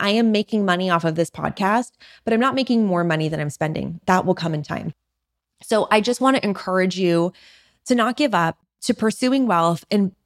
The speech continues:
who you become in the process, who I've become in the process of doing this podcast is beyond any riches that I ever could have put in my bank account. Like, I am a better person. <laughs> I like myself more. I'm having more fun than I ever have.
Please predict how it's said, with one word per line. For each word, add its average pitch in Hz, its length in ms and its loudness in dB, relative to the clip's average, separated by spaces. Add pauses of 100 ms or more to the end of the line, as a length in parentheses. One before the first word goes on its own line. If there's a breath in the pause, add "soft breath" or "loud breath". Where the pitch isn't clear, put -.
(160)
who 302 140 0
you 285 140 2
become 202 480 -2
in 208 100 2
the 180 60 2
process, 170 540 0
who 254 300 0
I've 165 240 2
become 202 320 -2
in 190 60 2
the 180 60 2
process 160 380 0
of 156 80 -4
doing 160 160 0
this 156 140 -4
podcast 175 640 0 (400 soft breath)
is 214 160 0
beyond 175 680 2
any 190 240 2
riches 160 320 0
that 156 80 -2
I 156 160 0
ever 151 220 0
could 156 180 -6
have 151 260 -2
put - 200 -2
in 175 60 -2
my 147 100 0
bank - 200 -6
account. 175 380 -2
Like, 143 240 -2 (180)
I 170 100 2
am 170 120 4
a 156 60 2
better 160 260 2
person. 214 520 -2
<laughs> - 40 -12
I 202 140 0
like 180 240 2
myself 208 340 0
more. 220 220 0
I'm 214 80 0
having 180 260 2
more 165 140 -4
fun 175 320 -2
than 196 120 0
I 202 60 2
ever 208 220 2
have. 226 320 0